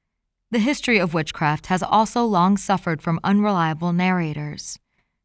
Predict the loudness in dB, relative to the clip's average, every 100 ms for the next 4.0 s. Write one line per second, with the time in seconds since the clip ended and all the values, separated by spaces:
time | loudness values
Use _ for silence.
0 | -4 0 4 4 6 4 2 -2 -4 0
1 | 0 0 -2 -4 2 6 6 4 0 -2
2 | 0 0 2 0 -2 -2 0 2 0 0
3 | 0 0 0 0 0 0 -2 -2 -4